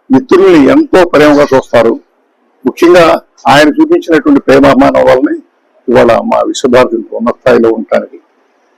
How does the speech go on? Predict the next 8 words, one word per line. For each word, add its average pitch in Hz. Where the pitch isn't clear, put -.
జాతీయ 147
స్థాయిలో 139
పోటీ 135
పరీక్షలకి 113
ఆయన 151
ఇచ్చేటువంటి 185
ప్రోత్సాహమే 185
దీనికి 139